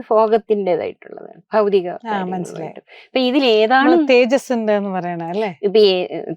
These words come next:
Speaker 1: തേജസ്സിന്റെ ഗ്രഹം വ്യാഴം അല്ല എങ്കിലും,
Speaker 2: ആ.
Speaker 1: ഉം.
Speaker 2: എന്നാലും നമുക്ക് ആ അറിവിന്റെ ഒരു,
Speaker 1: അറിവിൻ്റെതായിട്ടുള്ള ഒരു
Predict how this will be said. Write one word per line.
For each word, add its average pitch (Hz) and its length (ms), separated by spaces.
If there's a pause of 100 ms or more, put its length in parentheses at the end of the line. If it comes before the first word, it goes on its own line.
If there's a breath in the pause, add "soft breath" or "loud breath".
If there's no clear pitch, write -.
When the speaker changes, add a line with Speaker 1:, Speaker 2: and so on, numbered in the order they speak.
Speaker 1:
തേജസ്സിന്റെ 170 500
ഗ്രഹം 202 300
വ്യാഴം 226 300
അല്ല 214 280
എങ്കിലും, 190 400
Speaker 2:
ആ. 196 120
Speaker 1:
ഉം. 175 160 (140)
Speaker 2:
എന്നാലും 269 200
നമുക്ക് 294 200
ആ 262 240
അറിവിന്റെ 277 300
ഒരു, 247 60
Speaker 1:
അറിവിൻ്റെതായിട്ടുള്ള 226 960
ഒരു 170 300